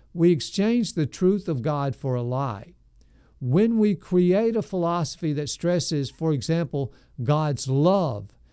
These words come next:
God's forgiveness, without taking into account God's righteousness, God's holiness.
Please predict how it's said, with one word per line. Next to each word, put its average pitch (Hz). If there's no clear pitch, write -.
God's 151
forgiveness, 143
without 185
taking 151
into 135
account 117
God's 135
righteousness, 131
God's 123
holiness. 135